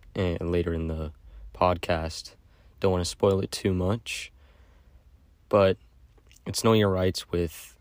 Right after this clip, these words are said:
the cops and the emergency and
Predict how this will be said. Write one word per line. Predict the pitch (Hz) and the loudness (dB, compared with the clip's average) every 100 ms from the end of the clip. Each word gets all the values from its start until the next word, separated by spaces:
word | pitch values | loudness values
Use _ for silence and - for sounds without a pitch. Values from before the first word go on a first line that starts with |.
| - | -8
the | 95 | -8
cops | - 92 87 - - - - _ _ _ - - _ - _ - | 0 2 2 0 -8 -8 -12 _ _ _ -20 -20 _ -20 _ -6
and | 95 87 85 82 78 | -2 0 -2 -4 -4
the | 92 85 90 | -2 0 0
emergency | 92 92 90 90 - 92 87 87 | 0 -2 -2 -4 -4 -2 -2 -2
and | - 82 80 | -4 -6 -8